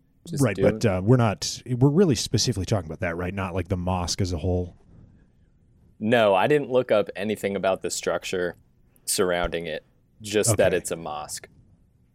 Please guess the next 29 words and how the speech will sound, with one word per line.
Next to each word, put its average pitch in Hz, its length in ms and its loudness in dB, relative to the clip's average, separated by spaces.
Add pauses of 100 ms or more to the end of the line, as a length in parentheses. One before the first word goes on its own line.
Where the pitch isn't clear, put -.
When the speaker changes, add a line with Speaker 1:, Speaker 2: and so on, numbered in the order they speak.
(600)
Speaker 2:
Okay, 131 320 2 (160)
cool. 135 320 2 (100)
Well, 104 280 2 (840)
I'd 117 100 0
say - 120 0
let 110 180 4
it 101 40 2
rip, 120 220 2
Dan. 104 220 -2 (880)
Speaker 1:
All 98 160 -8
right. 104 300 -10 (680)
Well, 113 320 -2 (1160)
I 120 80 0
mean, 131 160 2
before 131 320 4
we, 135 160 4 (460)
so - 200 0
I'm 135 80 0
gonna 127 140 0
talk 117 200 2
about 107 200 0
the 95 60 -6
history 95 400 -2
of 87 140 -8
the 104 100 -4
structure, 90 560 -2 (260)
the 95 100 -4
Kaaba, 85 520 0 (180)
but 92 200 0